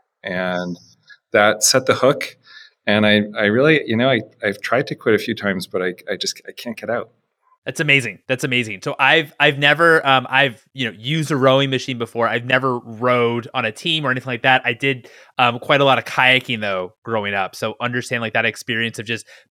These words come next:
Speaker 2: being on the wa-, water, obviously very, very different when you're kind of leisurely kayaking that I was doing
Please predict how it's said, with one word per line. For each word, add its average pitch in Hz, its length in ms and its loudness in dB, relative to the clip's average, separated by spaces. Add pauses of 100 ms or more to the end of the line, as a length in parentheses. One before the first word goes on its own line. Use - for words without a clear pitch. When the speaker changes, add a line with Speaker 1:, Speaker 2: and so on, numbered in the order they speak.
Speaker 2:
being 156 160 4
on 151 80 4
the 143 100 4
wa-, 131 240 6
water, 135 520 4
obviously 147 420 4
very, 135 240 6
very 131 200 2
different 127 300 0
when 123 120 -4
you're 117 100 -2
kind 123 200 0
of 110 180 -4 (240)
leisurely 135 400 2
kayaking 123 480 2
that 113 100 0
I 110 140 4
was 113 160 -4
doing 131 360 0